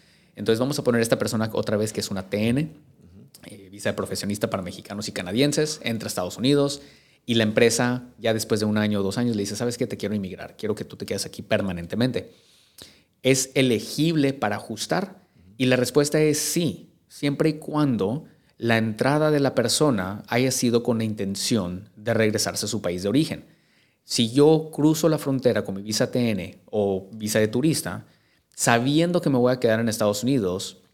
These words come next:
Speaker 1: y llego a la garita o el aeropuerto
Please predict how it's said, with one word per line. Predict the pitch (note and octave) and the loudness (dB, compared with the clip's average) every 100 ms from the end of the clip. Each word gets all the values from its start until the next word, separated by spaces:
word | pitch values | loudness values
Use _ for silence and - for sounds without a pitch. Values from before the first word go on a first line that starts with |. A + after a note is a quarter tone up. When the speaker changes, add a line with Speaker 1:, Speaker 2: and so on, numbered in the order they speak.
| _ _ _ | _ _ _
Speaker 1:
y | G#2+ G#2 | -12 2
llego | A2+ B2 C3 B2+ A2+ | 4 6 4 4 4
a | G2 | 2
la | F#2+ F#2+ F#2 | 0 -4 -4
garita | F#2+ G#2+ B2+ - A#2+ | 0 4 4 2 0
o | A2 G2+ F#2+ | 2 2 0
el | F#2+ | -2
aeropuerto | F#2+ F#2+ C3 C3 A#2 A2+ | -2 0 4 4 4 -4